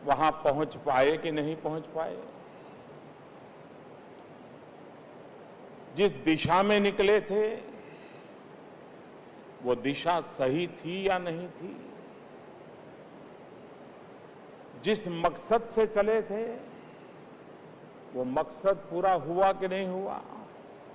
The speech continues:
और जब दो साल का लेखा जोखा करते हैं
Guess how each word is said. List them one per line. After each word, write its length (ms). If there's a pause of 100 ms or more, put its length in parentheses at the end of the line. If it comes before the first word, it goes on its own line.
(1120)
और 140
जब 300
दो 180
साल 360
का 160
लेखा 420
जोखा 360
करते 440
हैं 380